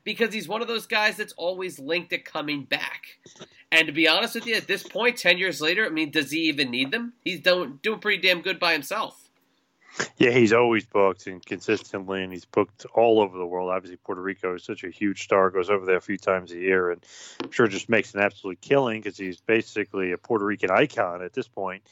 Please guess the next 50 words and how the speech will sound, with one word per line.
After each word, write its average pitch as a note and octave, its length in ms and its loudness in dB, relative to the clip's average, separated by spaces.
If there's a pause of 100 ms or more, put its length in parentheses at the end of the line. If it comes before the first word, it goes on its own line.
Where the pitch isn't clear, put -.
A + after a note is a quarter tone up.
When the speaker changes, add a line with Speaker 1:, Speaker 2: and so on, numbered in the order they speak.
(560)
Speaker 2:
But, C3+ 220 -2
you C#3 140 -2
know, C#3 80 0
you, A#2+ 340 -4
you A#2+ 140 -6
think - 340 -6
back, A#2+ 440 4
and G#2 360 -12
you G2+ 140 -2
mentioned G#2 500 -2
that F2 160 -4 (300)
two B2 140 -2
thousand G#2 260 2
ten, A#2 180 0
when, G2+ 160 -4 (360)
when G#2 180 -4
we A#2 100 6
were A#2 120 4
just G#2 200 -4
talking A2 300 2
before G2 400 -2
Eric, A#2 240 2
talking G2 200 -6
about F2+ 180 -4
the F2+ 100 -6
last G2 220 2
time F#2 120 -6
he F2 60 -6
was E2+ 100 -6
there, G#2+ 240 2 (500)
I D3 100 0
was D#3+ 100 -2
thinking, F2+ 280 -6
like, F2 200 -14
two - 120 -6
thousand F2 380 0
sixteen, D#3 540 0
two G#2 100 2
thousand D#2+ 220 -2
fourteen, D3 460 2
like, F#2+ 120 -8
something D3+ 680 0
where A2+ 200 6
it G#2 60 2
was G#2 280 -4
more A2 180 2
recent. A2+ 360 -2
Didn't F#3 180 -6
even C#3 140 -14
realize D3+ 440 -4